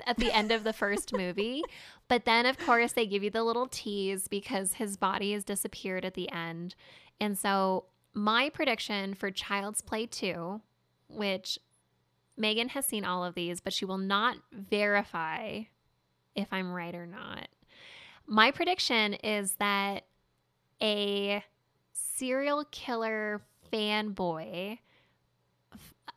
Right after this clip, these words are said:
Speaker 1: hears about Chucky and takes his doll body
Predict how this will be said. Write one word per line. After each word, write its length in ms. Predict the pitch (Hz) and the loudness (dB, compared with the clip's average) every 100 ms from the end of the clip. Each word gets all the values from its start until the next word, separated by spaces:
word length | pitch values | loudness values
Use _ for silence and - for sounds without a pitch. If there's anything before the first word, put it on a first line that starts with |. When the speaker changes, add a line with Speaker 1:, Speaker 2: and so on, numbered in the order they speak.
| _ | _
Speaker 1:
hears 720 | - - 269 254 262 262 262 - | -10 -4 0 2 2 0 -2 -2
about 380 | 220 208 202 208 | 2 4 4 0
Chucky 720 | - - 180 180 - - 262 _ _ _ _ _ - | -4 -4 -4 -8 -6 -8 -12 _ _ _ _ _ -2
and 600 | 202 196 196 196 190 - - _ _ _ _ | 2 2 2 -2 -4 -8 -14 _ _ _ _
takes 440 | - - 247 247 - | -8 2 2 2 -4
his 260 | 262 240 - _ _ _ _ 220 - | -4 -4 -12 _ _ _ _ -10 2
doll 380 | 220 196 196 196 | 4 6 4 2
body 720 | 190 180 175 180 180 180 | 0 0 -2 -2 -4 -4